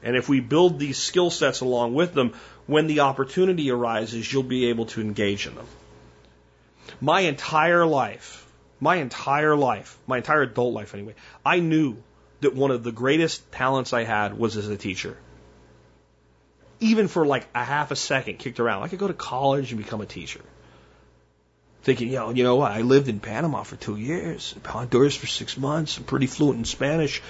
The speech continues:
If I actually studied more, I could be a pretty good teacher, Spanish teacher, history teacher. Those two things go together well." Like, yeah, and, uh, you know, t-, you don't make any money. You don't make enough money.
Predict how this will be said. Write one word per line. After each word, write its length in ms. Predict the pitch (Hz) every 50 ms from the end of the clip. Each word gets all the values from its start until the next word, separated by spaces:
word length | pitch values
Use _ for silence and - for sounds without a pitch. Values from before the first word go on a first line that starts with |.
| - - -
If 100 | - -
I 80 | 120 120
actually 220 | 113 - - 117
studied 420 | 113 - - 131 120 117 113 110 113
more, 300 | 117 131 160 185 165 127
I 80 | 117
could 160 | - - 113
be 120 | 110 113 107
a 60 | 104
pretty 260 | - - - 127 117
good 220 | 110 117 107 104 -
teacher, 320 | - 143 147 - 139 123
Spanish 440 | - - - 107 107 113 120 120 -
teacher, 500 | - 135 131 131 - 143 139 139 135 135 - - - - -
history 400 | - 123 120 - - 147 135 127
teacher. 440 | - 143 135 135 135 - 151 143
Those 200 | 127 117 120 123
two 160 | - - 139 139
things 260 | - 143 139 135 -
go 260 | 147 139 139 139 139
together 260 | 139 139 135 135 135
well." 140 | 139 139 135 - - - - -
Like, 200 | 131 123 - -
yeah, 100 | 147 156 -
and, 120 | 139 139
uh, 100 | 143 135
you 100 | - 151
know, 60 | 147 135
t-, 160 | - 131 - - - - _ _ _
you 120 | - 131 143
don't 120 | 175 185
make 120 | 170 147
any 140 | 147 135 120
money. 360 | 117 143 185 185 127 - - - _ _ _ _ _ _ _ _ _ _ _ _ _ _ _ _ _ _ _ _ _ _ _ _ _ _ _ _ _ _ -
You 60 | 208
don't 80 | 254 254
make 80 | 220
enough 160 | 175 151 135 135
money. 380 | 131 156 208 277 285 - -